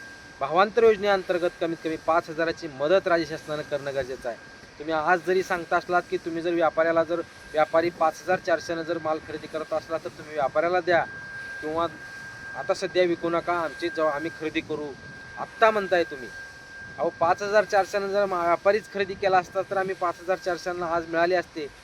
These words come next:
तर तुम्ही आज ही बोलायची वेळ चालली नसते, साहेब. कारण तुम्ही आत्ता म्हणताय की आम्ही पाच हजार चारशेनं खरेदी करू. कशाची करणार आहात? आता शेतकऱ्याच्या शेतात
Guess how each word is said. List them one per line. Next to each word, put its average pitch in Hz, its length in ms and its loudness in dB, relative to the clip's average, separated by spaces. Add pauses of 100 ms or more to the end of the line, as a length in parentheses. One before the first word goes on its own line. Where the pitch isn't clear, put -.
(280)
तर 151 40 -8
तुम्ही 175 480 -4
आज 180 260 2
ही 190 120 -6
बोलायची 180 380 0
वेळ 185 200 0
चालली 147 280 -4
नसते, 123 260 -12
साहेब. 104 300 -12 (760)
कारण 156 120 -6
तुम्ही 170 220 -2
आत्ता 170 300 2
म्हणताय 196 300 2
की 185 80 0
आम्ही 185 180 2
पाच 165 260 0
हजार 156 260 0
चारशेनं 143 300 -4
खरेदी 120 300 -12
करू. - 180 -14 (400)
कशाची 208 320 0
करणार 214 300 4
आहात? 196 180 6
आता 185 200 0
शेतकऱ्याच्या 190 480 2
शेतात 185 240 0